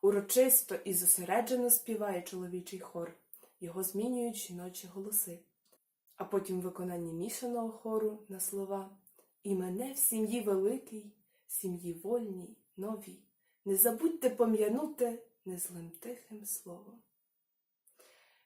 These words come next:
Найбільшого емоційного піднесення набувають слова «в сім'ї вольній, новій». В останніх тактах заповіту звучать три оркестрові струси, в них і пересторога, і клич, і радість перемоги!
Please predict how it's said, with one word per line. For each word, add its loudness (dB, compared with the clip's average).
Найбільшого 0
емоційного 4
піднесення 0
набувають 0
слова 0
«в -2
сім'ї 0
вольній, -4
новій». -12
В -16
останніх -2
тактах -4
заповіту -6
звучать -8
три 0
оркестрові -2
струси, -2
в -8
них -6
і -10
пересторога, -6
і -8
клич, -4
і 2
радість 0
перемоги! -6